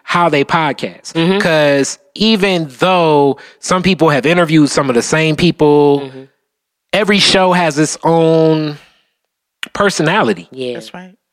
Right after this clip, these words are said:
Speaker 2: Yeah.
Speaker 1: And with those shows and different personalities, you get different things from guests.
Speaker 2: Mm-hmm.
Speaker 1: So it's not like just, it, it's not like you, you think to yourself, you have to marry yourself to the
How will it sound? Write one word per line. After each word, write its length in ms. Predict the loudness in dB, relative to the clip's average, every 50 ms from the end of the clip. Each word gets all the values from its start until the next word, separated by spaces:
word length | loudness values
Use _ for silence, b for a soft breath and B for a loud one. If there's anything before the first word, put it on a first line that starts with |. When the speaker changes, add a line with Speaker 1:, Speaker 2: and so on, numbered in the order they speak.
| _ -10
Speaker 2:
Yeah. 180 | -10 -10 -6 -4
Speaker 1:
And 520 | -2 0 0 0 0 0 0 0 0 0 2
with 240 | 2 0 0 0 0
those 240 | 0 0 2 0
shows 460 | 0 0 2 2 4 4 4 2 2 0
and 120 | -2 0
different 300 | -2 -2 -2 -2 -2 -2
personalities, 800 | -2 -2 -2 -4 -4 -4 -2 0 0 0 0 0 -2 -4 -6 -6
you 60 | -8 -6
get 400 | -4 -2 0 0 0 -2 B B B B B -2
different 300 | -2 -2 0 -2 -2 -2
things 220 | -2 -2 -2 -2
from 140 | -4 -6 -4
guests. 380 | -2 -2 -2 -2 -2 -6 -6 -4
Speaker 2:
Mm-hmm. 320 | -4 -2 0 0 -2 -2
Speaker 1:
So 800 | -4 -2 -2 0 2 2 2 2 2 2 2 2 2 2 0 -2 b b b b b -4
it's 220 | -2 -2 -2 -2
not 260 | -2 -2 -2 -2 -2 0
like 560 | 0 0 2 0 0 -2 -4 -6 -10 -14 b b b b b b b _ _ _ -2
just, 400 | 0 0 0 0 -2 -6 -6 -4
it, 140 | -2 -2 0 0
it's 120 | 0 0
not 180 | 0 0 0 0
like 240 | 0 0 -2 -4 -6
you, 160 | -8 -10 -12 _ _
you 160 | -10 -10 -6
think 260 | -2 -2 -2 -2 -2
to 120 | -2 0 2
yourself, 420 | 2 2 2 0 0 0 0 2
you 80 | 0 0
have 140 | 0 0 0
to 100 | -2 -2
marry 300 | 0 0 0 2 2 2
yourself 340 | 0 0 0 0 0 0 -2
to 100 | -4 -6
the 140 | -6 -4